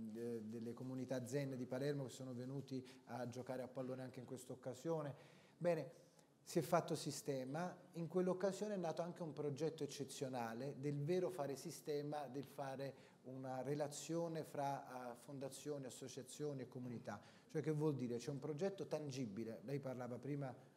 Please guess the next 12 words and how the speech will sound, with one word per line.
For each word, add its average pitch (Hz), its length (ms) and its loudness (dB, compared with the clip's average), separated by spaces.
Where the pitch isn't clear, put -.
di, 117 200 -4
di, 117 160 -2
di, 117 140 0
di, 113 260 -2
tu 143 140 -2
parlavi 131 340 0
prima 123 480 -2
di 123 120 -4
un 127 100 -4
risultato 135 480 0
tangibile. 110 560 -4
Bene, 135 320 0